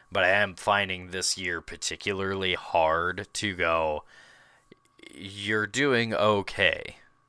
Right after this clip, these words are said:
The, and the other part of it too is, is there are, there are some nuances to managing the game and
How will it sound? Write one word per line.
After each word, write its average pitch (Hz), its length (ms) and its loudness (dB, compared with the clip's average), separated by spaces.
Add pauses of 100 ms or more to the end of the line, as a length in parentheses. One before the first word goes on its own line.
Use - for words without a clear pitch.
(1000)
The, 107 480 2
and 98 200 -6
the 98 120 -4
other 113 280 4
part 107 340 4
of 98 80 -2
it 95 140 -4
too 101 280 0
is, 85 260 -2
is 78 220 -6 (600)
there 120 220 8
are, 113 440 8
there 135 180 2
are 156 160 6 (200)
some 110 480 0
nuances 101 880 -2
to 85 400 -6
managing 87 1000 -2
the 87 80 -6
game 87 520 0
and 76 260 -8